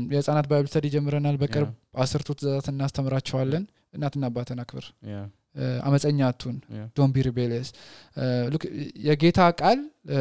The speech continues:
Speaker 1: አሁን ግን አንተ እንዳልኩ ነው። አገልግሎት በብዛት ሲታሰብ፣ እ፣ ሁሌ ጊዜ መድረክ ላይ ነውና፣ እ፣ ቮኬሽን የሚለውን ቃል ሉትራን፣
Speaker 2: ያ።
Speaker 1: ሉትራኖች ይጠቀሙታል። ባለህበት ስቴሽን ወይም ባለህበት ቮኬሽን፣ በተጠራበት ጥሪ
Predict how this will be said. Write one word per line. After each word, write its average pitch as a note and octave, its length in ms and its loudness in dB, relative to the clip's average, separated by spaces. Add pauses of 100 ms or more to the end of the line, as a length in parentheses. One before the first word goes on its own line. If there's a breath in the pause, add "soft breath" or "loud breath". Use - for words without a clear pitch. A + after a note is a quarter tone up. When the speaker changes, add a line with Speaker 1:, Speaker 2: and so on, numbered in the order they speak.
(220)
Speaker 1:
አሁን C3+ 200 0
ግን D3 120 -4
አንተ C#3 180 -2
እንዳልኩ B2+ 280 0
ነው። C#3+ 140 2
አገልግሎት E3 340 2
በብዛት C#3 280 2
ሲታሰብ፣ C#3 460 -4 (240)
እ፣ B2+ 120 -10 (240)
ሁሌ C#3+ 180 -8
ጊዜ B2 200 -4
መድረክ A#2+ 320 -8
ላይ A#2+ 140 -2
ነውና፣ A#2 220 -4 (440 loud breath)
እ፣ C3 100 -10 (400)
ቮኬሽን C3+ 420 -4
የሚለውን C3 320 -4
ቃል B2+ 180 -4
ሉትራን፣ B2+ 380 -4
Speaker 2:
ያ። C3 120 -10
Speaker 1:
ሉትራኖች A#2 440 -4
ይጠቀሙታል። A#2+ 720 -4 (600 loud breath)
ባለህበት E3 520 2
ስቴሽን E3 420 0 (100)
ወይም C#3+ 220 0
ባለህበት C#3 440 0
ቮኬሽን፣ C3+ 520 0
በተጠራበት D3 640 -2
ጥሪ D3+ 160 -8